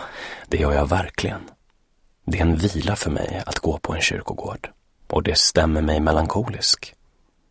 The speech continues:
Det är just vad jag behöver. Man har ju också goda vänner där. Vänner som man inte får se mera. Men jag går i alla fall och hälsar på dem ibland.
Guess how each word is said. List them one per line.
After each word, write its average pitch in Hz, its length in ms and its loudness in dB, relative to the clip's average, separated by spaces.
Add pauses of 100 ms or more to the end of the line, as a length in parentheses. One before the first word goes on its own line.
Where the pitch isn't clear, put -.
(200)
Det 85 320 2
är 80 40 0
just - 720 -2
vad 76 160 0
jag 73 140 0
behöver. - 540 -4 (1080)
Man 80 180 4
har 80 120 4
ju 76 60 6
också 76 280 4
goda 82 320 6
vänner 82 320 4
där. - 300 -8 (580)
Vänner 76 460 4
som - 180 2
man 76 120 2
inte 78 160 -2
får - 120 -4
se 107 320 2
mera. - 320 -8 (640)
Men 82 160 4
jag 85 100 8
går 107 160 8
i 113 40 6
alla 104 180 6
fall 80 320 4
och 76 80 4
hälsar 85 240 2
på - 220 -2
dem - 180 -2
ibland. - 380 -12